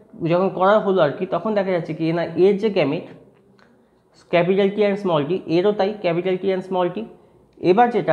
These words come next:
আর কি, এ-, এটার সঙ্গে এইটারও একটা আসবে, এটার সঙ্গে এটারও একটা আসবে। তো capital T আর capital T মিলিয়ে double T, capital T and small t নিয়ে capital T small t, small t এর সঙ্গে এবার এদের শুরু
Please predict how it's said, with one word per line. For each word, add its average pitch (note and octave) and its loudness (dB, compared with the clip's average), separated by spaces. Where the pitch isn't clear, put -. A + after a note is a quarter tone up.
আর A#2+ -2
কি, F3+ -4
এ-, F#3+ 2
এটার A3 0
সঙ্গে D#3+ 2
এইটারও F3+ 0
একটা G#3 0
আসবে, G#3 -4
এটার E3 -4
সঙ্গে F#3 -2
এটারও D3 -2
একটা A2+ -6
আসবে। G2+ -10
তো A2+ -14
capital F3 0
T - -8
আর F3 0
capital C#3+ -2
T - -14
মিলিয়ে C#3+ -2
double C#3 0
T, - -4
capital E3+ 2
T - -8
and F#3 -4
small D3 0
t - -8
নিয়ে E3+ -4
capital D3 -2
T - -6
small E3 0
t, - -4
small E3+ 4
t G#3+ -6
এর A#3 -2
সঙ্গে A3 0
এবার G#3 2
এদের F3 -2
শুরু D#3+ -2